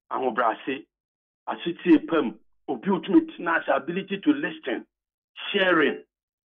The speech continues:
caring, collaboration, ɛho hia papaapa.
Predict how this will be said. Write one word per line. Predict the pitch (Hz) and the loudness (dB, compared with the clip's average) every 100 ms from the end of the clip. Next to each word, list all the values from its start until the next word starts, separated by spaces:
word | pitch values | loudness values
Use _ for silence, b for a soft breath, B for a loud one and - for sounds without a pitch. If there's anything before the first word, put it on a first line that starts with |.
| - | -8
caring, | 196 196 175 139 104 - _ _ _ | -2 0 2 2 -2 -10 _ _ _
collaboration, | - 165 156 - 180 175 170 101 - _ _ _ 120 | -8 2 2 4 2 2 0 -2 -6 _ _ _ -8
ɛho | 123 156 | -4 -4
hia | 110 101 | -4 -4
papaapa. | 117 - - 117 - | -4 0 0 0 -6